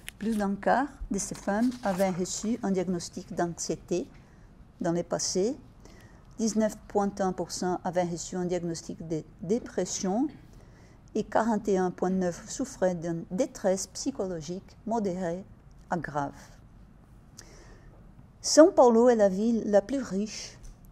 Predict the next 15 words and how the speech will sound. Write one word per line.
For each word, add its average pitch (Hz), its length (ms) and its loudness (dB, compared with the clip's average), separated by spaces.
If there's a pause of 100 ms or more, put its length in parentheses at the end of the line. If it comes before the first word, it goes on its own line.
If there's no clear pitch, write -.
(420)
et 196 80 0
la 196 120 6
plus 233 200 -2
peuplée 196 560 0
du 180 80 -2
Brésil. 175 600 -4
Elle 165 140 -2
compte 196 260 0 (140)
douze 196 640 -2 (180)
millions 180 460 0 (120)
d'habitants. 165 540 -4 (1300)
La 190 120 4
Grande 226 280 2
São 208 160 0
Paulo, 185 540 2